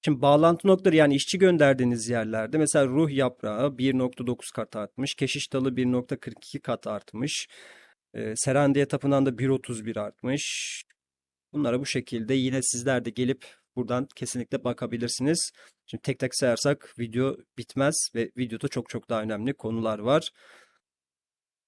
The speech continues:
Güzel, yani yaşam ile tabii ki saygı duyuyorum, ilgilenen çok arkadaş var ama hani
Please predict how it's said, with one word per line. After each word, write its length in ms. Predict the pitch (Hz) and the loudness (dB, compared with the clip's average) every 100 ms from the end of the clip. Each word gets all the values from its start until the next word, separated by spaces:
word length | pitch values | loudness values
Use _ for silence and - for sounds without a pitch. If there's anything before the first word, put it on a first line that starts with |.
| _ _ _ _ - | _ _ _ _ -4
Güzel, 380 | 202 180 139 113 | 4 6 6 4
yani 180 | 131 | 2
yaşam 340 | 156 160 185 175 | 4 2 2 2
ile 200 | 160 156 | 0 0
tabii 240 | 165 135 | 0 0
ki 100 | - | -2
saygı 340 | - 131 127 123 | 0 0 0 0
duyuyorum, 280 | 123 120 127 | 0 2 0
ilgilenen 340 | 120 123 127 | 0 -2 -2
çok 220 | - 160 | -2 0
arkadaş 500 | 123 113 113 113 - | 0 0 -4 -4 -2
var 60 | 165 | -2
ama 340 | 127 135 143 - _ _ _ _ _ _ _ _ | 0 -2 -4 -10 _ _ _ _ _ _ _ _
hani 280 | 120 110 | -16 -14